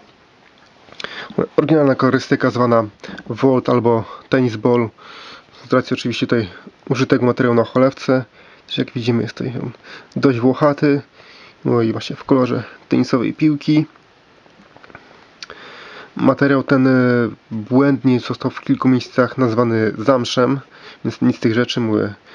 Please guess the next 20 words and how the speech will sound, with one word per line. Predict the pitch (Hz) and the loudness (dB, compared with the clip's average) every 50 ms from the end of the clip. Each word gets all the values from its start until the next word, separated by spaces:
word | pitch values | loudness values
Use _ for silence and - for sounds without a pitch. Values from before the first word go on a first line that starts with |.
| - - - - | -20 -20 -10 -2
to | - 131 | 0 2
nie | 123 123 | 2 2
jest | 117 107 - | 0 0 -2
naturalna | 123 - 127 120 117 117 110 107 | -2 -2 0 2 2 2 2 0
skóra, | 107 - - - 127 131 135 135 131 127 - - _ _ - - - - - - _ - _ _ - - - - | -2 -6 -6 0 2 2 4 4 2 0 -4 -12 _ _ -20 -20 -20 -20 -20 -20 _ -20 _ _ -20 -12 -8 -4
to | - | -2
jest | 120 110 - | -2 -2 -2
syntetyczny | - 117 - 120 - 123 - - 120 | -4 -4 -2 0 -2 -2 -2 0 -2
materiał, | 107 110 - 139 135 135 135 135 135 135 123 _ _ - - _ _ _ - - - - - - - - - - _ _ - | -2 0 0 0 2 4 4 2 2 0 -4 _ _ -20 -20 _ _ _ -20 -20 -20 -20 -20 -20 -20 -20 -20 -20 _ _ -4
podobnie | - 127 123 131 120 123 | -2 0 0 0 0 0
jak | 117 - | -2 -2
ten | - 135 123 120 104 - - - - - | 0 0 0 0 -2 -8 -14 -20 -12 -4
czarny | - 139 127 - 135 | 0 0 2 2 2
materiał | 123 120 120 - 131 127 123 - | 0 0 0 0 0 -2 -2 -4
okalający, | 143 - - 123 123 127 131 135 135 135 - - 135 135 139 120 - _ _ _ - - - | -4 -2 0 2 2 4 4 2 0 0 -2 -2 -2 -2 -2 -4 -8 _ _ _ -20 -20 -18
jak | - 139 | -16 -16
widzimy, | 131 - 139 - 113 - - 123 - - - - - - - - - - - - - - _ - 190 | -16 -12 -8 -6 -6 -6 -6 -8 -12 -18 -20 -20 -20 -20 -20 -20 -20 -20 -20 -20 -20 -20 _ -16 -6
też | - 135 127 - - | -2 -2 -2 0 -2
ma | 127 | -6
taką | 123 - 139 - - - | -4 -4 -6 -4 -4 -6